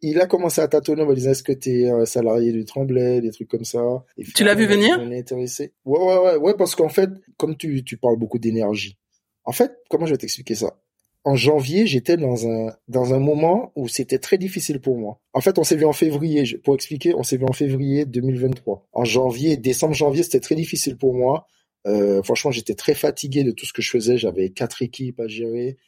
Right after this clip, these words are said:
Speaker 1: J'étais
Speaker 2: T'étais,
Speaker 1: au bout du
Speaker 2: t'étais
Speaker 1: rouleau.
Speaker 2: difficile de fatigue ou, ou d'autre chose ?
Speaker 1: Ouais, de fatigue, mentalement, euh, voilà, la gestion de mon fils, euh, enfin, plein de choses, quoi, qui, qui, j'avais un poids et, et j'étais en train de me dire, « Mais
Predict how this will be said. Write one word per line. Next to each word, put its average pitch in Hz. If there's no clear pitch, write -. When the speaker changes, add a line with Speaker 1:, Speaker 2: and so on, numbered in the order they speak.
Speaker 1:
J'étais 208
Speaker 2:
T'étais, 202
Speaker 1:
au 196
bout -
du 196
Speaker 2:
t'étais 185
Speaker 1:
rouleau. 143
Speaker 2:
difficile 202
de 190
fatigue 208
ou, 190
ou 190
d'autre 170
chose ? 165
Speaker 1:
Ouais, 180
de 165
fatigue, 185
mentalement, 160
euh, 117
voilà, 117
la 101
gestion 113
de 127
mon 123
fils, 139
euh, 113
enfin, 107
plein 170
de 190
choses, 151
quoi, 110
qui, 104
qui, 104
j'avais 180
un 202
poids 175
et, 131
et 120
j'étais 117
en 139
train 127
de 127
me 123
dire, « 151
Mais 127